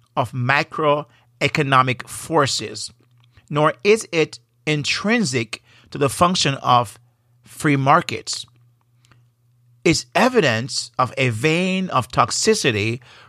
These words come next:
running through the company culture." And here's what he said. Tim Bray said this, "I choose neither to serve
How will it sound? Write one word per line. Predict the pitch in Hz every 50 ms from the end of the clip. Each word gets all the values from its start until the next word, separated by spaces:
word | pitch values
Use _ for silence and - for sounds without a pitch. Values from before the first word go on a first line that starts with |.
| _ _
running | - 147 165 175 175 175 180
through | - - 160 156 147
the | 139 135
company | - - - - 233 220 196 - 165 156 139
culture." | - - - - 139 123 110 - - - 71 64 - - - _ _ _ _ _ _ _ _ _ _ _ _ _ _ _ _ _ _ _ _ _
And | 147 139 131
here's | 143 175 185 156 151
what | 135 135
he | 131 120
said. | 113 - 117 110 107 110 117 - _ _ _ _ _ _ _ _ _ _ _ _ _
Tim | - - 160 151 135
Bray | 135 127 127
said | 117 - - 120 110 98
this, | 95 87 107 - - - _ _ _ _ _ _ _ _ _ -
"I | 143 147
choose | - - - - 254 233 196 151 135 135 131 - - - _ _ _ _ _ -
neither | 117 123 147 180 208 208 208 208
to | 202 - 143
serve | 127 - - - - 165 165 170 170 175 185 180 180 - -